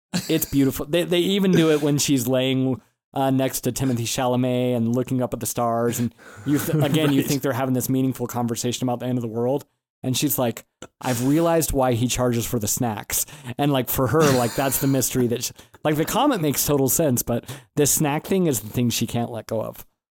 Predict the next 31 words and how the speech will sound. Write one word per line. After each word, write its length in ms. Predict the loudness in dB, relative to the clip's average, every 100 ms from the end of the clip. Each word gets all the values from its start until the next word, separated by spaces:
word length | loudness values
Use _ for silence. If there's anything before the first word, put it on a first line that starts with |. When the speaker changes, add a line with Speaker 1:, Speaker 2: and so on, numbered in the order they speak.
| _ _
Speaker 1:
It's 640 | -20 -16 -16 -16 -18 -10 -6
super 340 | -4 -6 -8
funny. 280 | -14 -14 -16 _ _ _ _ -4
Speaker 2:
Um, 300 | -2 -2 -4
my 240 | -4 0 2
most 280 | 2 0
meaningful 420 | 0 0 0 -4 -8
character 800 | -2 0 0 -2 -2 0 -2 -2
is 160 | -6 -4
actually, 800 | -8 -8 -6 -4 -2 -2 -2 -4 -6
uh, 300 | -8 -8 -10 -14 _ _ _ _ _ -8
I 60 |
picked 240 | -4 -4 -2
Doctor 400 | -2 -2 -4 -2
Oglethorpe, 600 | 0 0 0 0 -2 -4
who 340 | -8 0 2
is 180 | 4 2
just 380 | 2 2 0 -2 -2
Speaker 1:
Oh. 260 | 0 0 -2
Speaker 2:
this, 380 | 0 0 2 0 0
um, 400 | 2 2 0 -2 -10 _ -12 -12 _
yeah, 160 | 0 2
he's 200 | 0 0
just 260 | 0 0
the, 400 | 2 4 4 2 0
his 160 | 0
name's 260 | 2 0 0
Teddy 460 | 0 0 2 4
in 80 | 4
the 60 | 2
movie. 460 | 2 2 2 0